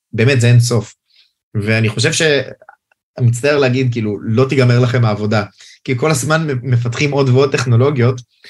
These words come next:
ורואים את זה ממש בצורה ניכרת גם על האדופשן, וכמה קשה לסיסואים, ל-Chief Information Security Officers, להשתלט בעצם על הסביבה הזאת.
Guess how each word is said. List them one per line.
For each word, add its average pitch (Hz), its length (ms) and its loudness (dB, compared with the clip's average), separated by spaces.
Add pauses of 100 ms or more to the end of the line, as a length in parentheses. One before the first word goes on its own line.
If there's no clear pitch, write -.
(260)
ורואים 110 640 0
את 143 80 0
זה 131 60 0
ממש 123 240 0
בצורה 135 340 -2
ניכרת 135 340 -2
גם 117 160 2
על 110 80 0
האדופשן, 143 640 -2
וכמה 107 580 -2
קשה 123 180 0
לסיסואים, 117 520 2 (220)
ל-Chief 113 540 0
Information 117 420 0
Security 120 260 0
Officers, 113 600 -2 (340)
להשתלט 120 520 2
בעצם 117 340 2
על 104 80 0
הסביבה 101 400 -2
הזאת. - 280 -6